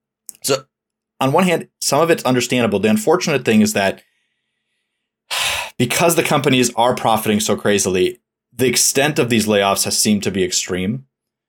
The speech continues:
And honestly, like, in my eyes, it's, it's a little bit overzealous and a little bit, a little bit crazy that they're laying off in the amounts that they're laying off during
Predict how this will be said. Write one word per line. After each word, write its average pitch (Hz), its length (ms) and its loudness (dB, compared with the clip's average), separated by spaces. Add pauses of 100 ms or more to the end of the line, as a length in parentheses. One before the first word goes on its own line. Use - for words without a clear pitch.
(560)
And 101 420 0
honestly, 113 400 2
like, 101 160 2
in 104 140 2
my 107 240 2
eyes, 104 280 0
it's, - 280 -6
it's 117 140 -4
a 113 60 0
little 127 280 2
bit 120 240 0
overzealous 104 680 0
and 101 140 -2
a 98 60 0
little 113 200 2
bit, 110 240 0 (380)
a 117 80 -2
little 160 200 2
bit 156 140 0
crazy 110 760 0
that - 320 -4
they're 101 220 4 (140)
laying 110 360 2
off 98 320 2
in 110 100 2
the 104 140 2
amounts 95 340 0
that 110 80 -4
they're 104 120 0
laying 92 280 -2
off 85 320 -2 (320)
during 110 600 2